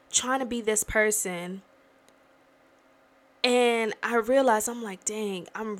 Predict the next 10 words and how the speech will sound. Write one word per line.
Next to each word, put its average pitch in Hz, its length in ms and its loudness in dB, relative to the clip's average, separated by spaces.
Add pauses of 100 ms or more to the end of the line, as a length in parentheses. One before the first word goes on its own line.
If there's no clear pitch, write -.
(100)
really 208 420 2
impatient." 190 800 -2 (760)
I'm 220 360 -2
really, 208 640 4
I, 233 240 0
I 233 120 0
get 220 260 0
irritated 208 440 -4
so 240 320 2
quickly. 202 720 0